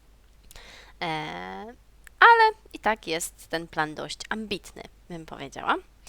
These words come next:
E, Karolina zna również, e, język niemiecki, e, no ale jednak,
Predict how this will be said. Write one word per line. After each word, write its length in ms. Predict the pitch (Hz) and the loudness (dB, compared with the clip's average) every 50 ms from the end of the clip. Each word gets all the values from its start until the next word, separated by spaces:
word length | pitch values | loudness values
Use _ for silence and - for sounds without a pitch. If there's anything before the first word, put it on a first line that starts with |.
| - - - - - - | -20 -20 -20 -20 -16 -12
E, 400 | - - 165 165 160 160 151 151 - | -8 -6 -4 -4 -2 -2 -2 -2 -2
Karolina 440 | - 226 226 240 247 262 269 254 247 233 | 2 2 2 2 0 -4 -4 -4 -4 -4
zna 320 | 208 196 196 214 208 196 | -6 -8 -4 -2 -2 -2
również, 560 | 190 185 180 175 156 147 151 - - - - | -2 -4 -10 -12 -10 -10 -8 -8 -8 -10 -8
e, 260 | 160 156 151 151 151 151 | -8 -8 -6 -6 -6 -6
język 380 | 156 156 156 - 151 - - | -8 -8 -10 -12 -16 -16 -16
niemiecki, 520 | 147 135 147 196 226 - - - 190 180 - - - - - - - - - - | -12 -8 -6 -6 -6 -8 -10 -10 -10 -12 -12 -14 -20 -20 -20 -20 -20 -20 -18 -14
e, 800 | 165 165 156 151 151 151 151 147 147 151 156 151 156 151 151 156 | -12 -10 -8 -8 -6 -6 -6 -4 -4 -6 -6 -6 -8 -10 -12 -12
no 300 | 160 170 180 202 226 214 | -14 -12 -8 -4 -2 0
ale 260 | - 175 175 170 165 | 0 2 2 2 2
jednak, 340 | 160 151 151 147 143 143 143 | 2 2 0 -2 -4 -6 -6